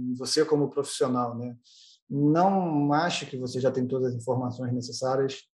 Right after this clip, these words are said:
Acompanhe quem tá desenvolvendo pesquisa, acompanhe quem tá,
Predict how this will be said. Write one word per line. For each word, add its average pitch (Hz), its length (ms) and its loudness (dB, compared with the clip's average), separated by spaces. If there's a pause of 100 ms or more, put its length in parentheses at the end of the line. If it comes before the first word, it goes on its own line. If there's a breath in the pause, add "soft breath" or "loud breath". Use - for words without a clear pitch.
(260)
Acompanhe 143 840 2
quem 131 180 -4
tá 135 120 4
desenvolvendo 131 680 0
pesquisa, 127 540 -2
acompanhe 131 580 0
quem 135 180 -4
tá, 131 380 -4